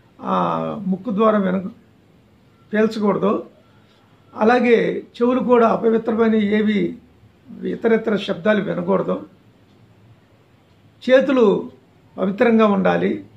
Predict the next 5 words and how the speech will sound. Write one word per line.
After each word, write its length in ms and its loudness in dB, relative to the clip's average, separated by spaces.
పాదాలు 360 2
కూడా 320 2
పవిత్రంగా 640 -4
ఉండాలి 520 -4
అని 160 -2